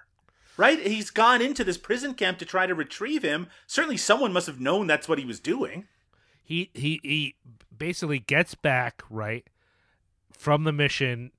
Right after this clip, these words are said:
Speaker 2: to be like, "Hey, I'm back from the mission." And they're all like, "Yeah, and you killed your partner."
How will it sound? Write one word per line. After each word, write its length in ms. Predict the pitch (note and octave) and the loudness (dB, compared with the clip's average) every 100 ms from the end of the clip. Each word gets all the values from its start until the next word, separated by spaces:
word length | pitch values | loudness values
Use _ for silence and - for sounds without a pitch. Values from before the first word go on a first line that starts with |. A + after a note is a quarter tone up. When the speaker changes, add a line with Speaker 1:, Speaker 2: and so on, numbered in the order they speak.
| - | -10
Speaker 2:
to 100 | B2 | -6
be 140 | B2+ | -4
like, 240 | B2 A#2 | -4 -2
"Hey, 140 | - F3 | 2 2
I'm 100 | C3 | 4
back 200 | C#3+ C#3+ | 0 0
from 100 | C3+ | -4
the 60 | |
mission." 300 | B2+ D3+ C3 | -2 -2 -2
And 140 | A#2 A#2 | -4 -2
they're 100 | A#2 | -2
all 100 | A#2+ | -2
like, 260 | A2+ G#2 - - _ - | -4 -6 -16 -20 _ -4
"Yeah, 160 | B2+ | -2
and 80 | A#2 | -2
you 80 | F#2 | -6
killed 320 | - C#3 C#3 | -6 -2 -2
your 100 | B2+ | -2
partner." 480 | B2+ A2 G#2 - E2+ | -4 -8 -10 -12 -20